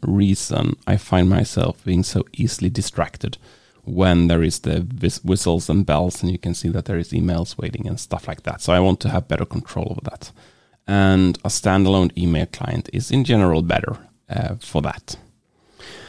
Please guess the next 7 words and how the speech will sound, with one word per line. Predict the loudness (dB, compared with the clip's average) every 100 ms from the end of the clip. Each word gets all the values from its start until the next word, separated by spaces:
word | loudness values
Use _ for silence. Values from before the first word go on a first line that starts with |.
| -20 -20 -20 _ _ _ _ _ _
So | -2 2 2 2
I | 4 6
will | 4
be | 4
running | 4 6 6 6 4 2 _ _ _ -8
this | 0 2 4
application | 0 0 -2 2 2 2 2 2 0 -2